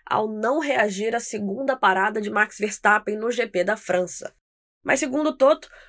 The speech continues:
houve um motivo para que a Mercedes mantivesse a estratégia original. A equipe alemã contava com uma punição a Sérgio Pérez, da Red Bull, por ultrapassar Valtteri Bottas fora dos limites de pista, o que não aconteceu.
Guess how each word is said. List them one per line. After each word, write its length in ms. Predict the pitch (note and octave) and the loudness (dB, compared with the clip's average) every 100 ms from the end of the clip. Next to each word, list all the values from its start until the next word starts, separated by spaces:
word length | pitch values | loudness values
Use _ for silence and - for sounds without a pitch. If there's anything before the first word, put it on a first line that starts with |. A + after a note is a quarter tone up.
| _ | _
houve 400 | - B3 D4+ C#4 | 0 0 0 -2
um 80 | D4 | -2
motivo 540 | C#4+ C4+ - C4 C4 | -2 -4 -4 -4 -2
para 180 | B3 A3+ | 0 0
que 100 | A3+ | 0
a 60 | A#3+ | -4
Mercedes 600 | A3 G#3 B3 B3 A3 A3 | -4 -2 0 0 -2 -6
mantivesse 760 | A3 C#4+ D#4 C#4+ G3+ F#3 G#3 G3 | -2 -2 -2 -2 2 2 2 -2
a 60 | |
estratégia 680 | G3 - A3+ - E3 F3+ F3+ | -2 -2 -4 0 0 2 0
original. 480 | E3+ D#3+ F#3 - - _ _ _ _ _ - | 0 -2 -4 -6 -10 _ _ _ _ _ -2
A 80 | |
equipe 280 | F3+ - C4 | -2 0 0
alemã 380 | B3 A#3 A3+ C#4 | 0 2 0 0
contava 600 | - A#3+ A#3 A3 B3 B3+ | 0 -6 2 4 4 0
com 160 | A#3 B3 | -6 -4
uma 200 | B3 A#3+ | -4 -4
punição 680 | C#4+ D#4 D#4 - A3+ B3+ B3+ | -2 -2 -2 -2 -2 -2 -2
a 60 | |
Sérgio 520 | G#3 - A#3 D#4 B3 G3+ | -2 2 2 2 -4 -2
Pérez, 440 | G3+ A#3 B3 G3 | 2 2 0 2
da 120 | F#3+ | 2
Red 300 | B3+ F#3 F3+ | 2 0 -6
Bull, 300 | G#3+ G#3 A#3+ - _ _ _ | -4 -4 -4 -10 _ _ _
por 160 | B3 | -2
ultrapassar 600 | B3+ B3 A#3+ A#3 A#3 A#3+ | 0 0 0 0 2 0
Valtteri 500 | G#3+ G#3 B3+ C4+ B3 | 2 2 4 2 0
Bottas 400 | G3+ F#3+ A3 A3 | 2 2 2 -2
fora 420 | G#3 - G#3 A#3+ A#3+ | -6 0 2 2 2
dos 160 | A3+ | -4
limites 440 | A3 A3 G#3+ A3 G3 | -4 -6 -4 -6 -6
de 100 | G3+ | -6
pista, 420 | F#3+ F#3+ - - | -4 -4 -6 -12
o 60 | |
que 140 | - F3+ | -8 -6
não 280 | F3+ F3+ G#3+ | 0 2 0
aconteceu. 720 | A3+ G3 G3 B3+ - A#2+ | -2 -4 -2 -2 -4 -8